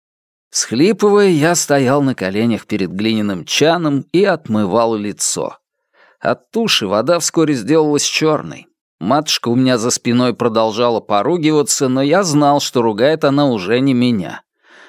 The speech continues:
Потом она зачерпнула ковшом воды, стала мыть мне голову и расплакалась.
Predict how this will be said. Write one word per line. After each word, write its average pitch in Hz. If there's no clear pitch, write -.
Потом 135
она 139
зачерпнула 127
ковшом 117
воды, 101
стала 156
мыть 131
мне 110
голову 127
и 214
расплакалась. 90